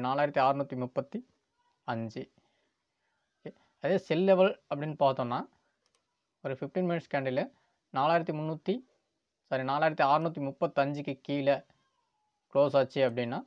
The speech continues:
அந்த லோவுக்கு கீழே நீங்க என்ட்ரி எடுக்கலாம். டார்கெட் வந்து பார்த்தீங்கன்னா, இருபதுலேருந்து நாற்பது பாயிண்ட் டார்கெட்டு.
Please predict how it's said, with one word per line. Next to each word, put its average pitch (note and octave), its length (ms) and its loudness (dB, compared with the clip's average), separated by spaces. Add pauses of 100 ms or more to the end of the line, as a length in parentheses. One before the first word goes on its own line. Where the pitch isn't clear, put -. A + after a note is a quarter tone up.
(460)
அந்த C3 180 -2 (100)
லோவுக்கு C#3+ 380 0
கீழே C3+ 240 -2 (640)
நீங்க B2+ 200 -6 (960)
என்ட்ரி B2 220 -4
எடுக்கலாம். B2+ 320 -6 (680)
டார்கெட் C#3 300 4
வந்து C3 180 -4
பார்த்தீங்கன்னா, B2+ 340 -6 (500)
இருபதுலேருந்து C#3 580 -2 (1400)
நாற்பது B2+ 360 0
பாயிண்ட் G3 200 -4 (880)
டார்கெட்டு. A2+ 380 0